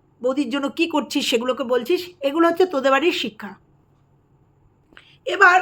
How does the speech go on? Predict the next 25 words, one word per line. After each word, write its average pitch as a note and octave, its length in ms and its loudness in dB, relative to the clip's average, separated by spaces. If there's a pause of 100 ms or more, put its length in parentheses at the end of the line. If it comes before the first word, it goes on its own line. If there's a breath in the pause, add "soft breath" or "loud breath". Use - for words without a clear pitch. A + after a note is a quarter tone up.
(160)
<clears throat> B3 600 -2
তোর E4+ 160 4
বাবার D#4 400 4
শিক্ষার D#4+ 340 0
একটা D4+ 240 0
প্রমাণ C4+ 340 0
দিচ্ছি, A3+ 420 -10 (680)
আমিও D4 240 2
দেখেছিলাম C#4+ 520 2
কমেন্টটা, A#3 520 -4 (200 soft breath)
কিন্তু D4 200 -8
তোর G4 260 6
বাবার F#4+ 260 8
একটা F4+ 240 2
শিক্ষা F4 300 -2
দিচ্ছি। E4 300 -2
এ, C4 260 0 (320)
কমেন্ট, D#4 280 4 (120)
একজন C#4 300 -2
কমেন্ট E4 280 2
করেছে, D#4+ 420 0 (300 loud breath)
"আমি F#4 220 4
কমেন্ট F#4 360 2
করি F4+ 220 2
না, C4+ 320 2